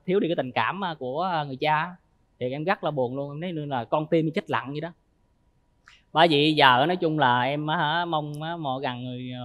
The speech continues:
tìm một cái người á hả, bạn để chung, chung chí hướng để xây dựng một cái tình yêu, à, xây dựng, xây đắp cái tình yêu gia đình hạnh phúc, à, trên thượng dưới hòa, và, và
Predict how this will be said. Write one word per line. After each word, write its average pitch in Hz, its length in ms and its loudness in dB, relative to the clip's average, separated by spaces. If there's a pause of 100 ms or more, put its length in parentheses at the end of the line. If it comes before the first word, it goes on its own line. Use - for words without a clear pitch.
(180)
tìm 127 200 0
một 117 160 -2
cái 170 80 -2
người 127 340 -4
á 143 100 -4
hả, 147 380 -6
bạn 127 240 -2
để 131 80 -4
chung, 123 340 -8 (220)
chung 151 240 0
chí 165 120 -4
hướng 175 280 -4
để 147 120 -2
xây 143 240 0
dựng 127 260 -4
một 131 100 -6
cái - 20 -8 (180)
tình 123 200 0
yêu, 147 340 -4 (340)
à, 117 140 -8
xây 147 320 0
dựng, 135 340 -4
xây 147 200 -2
đắp 170 140 0
cái 196 80 -6
tình 131 140 -4
yêu 139 120 -4
gia 139 140 -4
đình 123 180 -2
hạnh 120 220 -8
phúc, 196 220 -2 (100)
à, 120 140 -2
trên 147 240 2
thượng 131 240 -6
dưới 160 140 -2
hòa, 120 340 2
và, 113 80 -8 (100)
và 110 320 -6